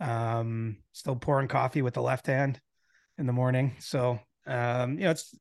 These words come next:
adjusting to it, but I've got exercises. It's looking less like a Franken hand with no stitches in there. And, um,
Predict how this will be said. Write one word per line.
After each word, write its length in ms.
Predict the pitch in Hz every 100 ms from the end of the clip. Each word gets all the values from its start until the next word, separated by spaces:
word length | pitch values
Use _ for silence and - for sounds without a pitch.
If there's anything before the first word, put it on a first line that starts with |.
| _ -
adjusting 460 | 143 156 - 160
to 120 | 175
it, 80 | 175
but 140 | 165 143
I've 80 |
got 120 | 143 147
exercises. 920 | 151 165 143 147 147 139 139 127 - _ - - - _
It's 100 | -
looking 280 | 165 170 160
less 300 | 147 147 -
like 140 | 156
a 60 | 147
Franken 420 | - 147 143 143
hand 280 | 139 139 139
with 120 | 123
no 120 | 131
stitches 400 | 123 143 127 139
in 140 | 131 127
there. 360 | 127 127 127
And, 260 | 120 120 117
um, 480 | 117 117 120 120